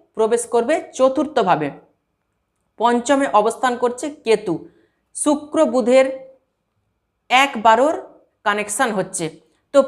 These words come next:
প্রেম ভালোবাসাতে কিন্তু বন্ডিং বেশ ভালো থাকবে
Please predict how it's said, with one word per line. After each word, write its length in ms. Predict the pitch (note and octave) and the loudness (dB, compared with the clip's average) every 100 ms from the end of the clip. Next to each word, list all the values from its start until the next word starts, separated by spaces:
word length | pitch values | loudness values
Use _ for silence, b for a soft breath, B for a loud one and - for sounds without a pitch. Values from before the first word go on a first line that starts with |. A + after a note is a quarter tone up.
| - | 0
প্রেম 240 | B3+ D#4 D#4+ | 0 2 0
ভালোবাসাতে 640 | A3+ G#3+ G#3+ G3+ G#3 A3+ A3+ | 2 4 4 2 0 -4 -4
কিন্তু 280 | A#3 A3 D#4 G3+ | -6 -4 -6 -2
বন্ডিং 440 | G3+ G#3 G#3 C#4+ F#4 - - _ | -2 0 0 -2 -2 -10 -20 _
বেশ 260 | F3 C4+ C4+ - | -2 0 0 0
ভালো 180 | G3+ | -2
থাকবে 340 | G#3+ A3+ A3 | 0 -2 -2